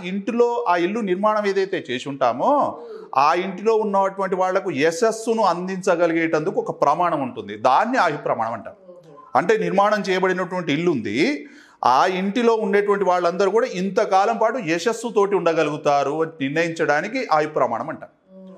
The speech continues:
ఉదాహరణకు యాభై ఏళ్ల వయసులో ఒక అతను ఇల్లు కట్టుకున్నాడు, ఆ ఇంటికి ఆయు ప్రమాణం నూట ఒక్క సంవత్సరాలు వచ్చింది అనుకోండి, మాట చెప్తున్నా. అప్పుడు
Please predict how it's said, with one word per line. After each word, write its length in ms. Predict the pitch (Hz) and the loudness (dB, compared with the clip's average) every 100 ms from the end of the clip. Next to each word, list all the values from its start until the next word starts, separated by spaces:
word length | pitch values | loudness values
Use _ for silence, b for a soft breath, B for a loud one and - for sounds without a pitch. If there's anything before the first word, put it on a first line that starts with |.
| - B B - | -20 B B 0
ఉదాహరణకు 520 | 170 226 214 220 233 | 4 4 4 2 2
యాభై 360 | 175 170 175 180 | 2 2 2 2
ఏళ్ల 180 | 180 175 | 2 2
వయసులో 340 | 180 196 240 | 2 2 2
ఒక 120 | 180 | 2
అతను 460 | 151 185 170 151 - 175 | 0 0 -2 -2 -6 -4
ఇల్లు 180 | 170 | -2
కట్టుకున్నాడు, 580 | 185 151 - - 127 113 - _ - - - - - | 0 0 -2 -2 0 -2 -6 _ -20 -20 -20 -8 2
ఆ 80 | 151 | 4
ఇంటికి 360 | 196 208 254 208 | 4 0 2 2
ఆయు 180 | 185 | 2
ప్రమాణం 540 | 208 220 196 196 226 180 | 2 2 4 2 2 0
నూట 180 | 214 214 | 2 4
ఒక్క 260 | 208 202 | 4 0
సంవత్సరాలు 460 | 175 185 185 196 185 | -2 -2 0 2 0
వచ్చింది 280 | 160 156 127 | -4 -6 -6
అనుకోండి, 360 | 104 101 98 _ _ - 226 240 196 - - _ _ - | -6 -12 -12 _ _ -18 -14 -10 -10 -10 -16 _ _ 2
మాట 260 | 139 160 | 2 4
చెప్తున్నా. 360 | 160 - 104 95 - _ _ _ b b b - | -2 -2 -6 -6 -14 _ _ _ b b b 0
అప్పుడు 360 | 185 - 294 | 0 2 0